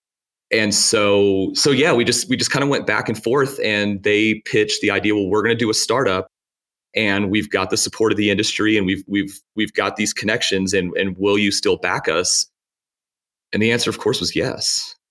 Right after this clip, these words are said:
you know, absolutely. And like I said, they, they put out a really killer product. They did really great for us. That was money well spent.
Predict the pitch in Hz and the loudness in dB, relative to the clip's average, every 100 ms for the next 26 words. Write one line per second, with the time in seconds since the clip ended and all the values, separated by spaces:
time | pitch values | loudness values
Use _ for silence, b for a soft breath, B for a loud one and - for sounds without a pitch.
0 | _ _ 110 95 90 - 98 - 92 95 | _ _ -2 0 0 -2 -2 0 0 -2
1 | 110 82 80 101 - 98 92 90 87 87 | -2 -2 -2 -4 -2 -2 0 -2 -2 -4
2 | - - _ _ _ - 98 107 101 107 | -6 -12 _ _ _ -2 0 2 2 2
3 | 107 104 - _ _ _ _ 131 143 127 | 2 0 -6 _ _ _ _ -2 0 0
4 | 95 90 113 127 127 127 117 - 107 107 | 0 0 2 2 2 0 0 0 0 0
5 | 104 107 98 87 92 95 113 110 110 110 | 0 0 -2 -4 -4 0 0 0 0 0
6 | - 95 95 78 92 95 101 110 113 101 | 0 -2 0 -2 -2 -4 -2 0 0 0
7 | 98 - - 101 95 92 - | 0 0 0 0 0 -2 -4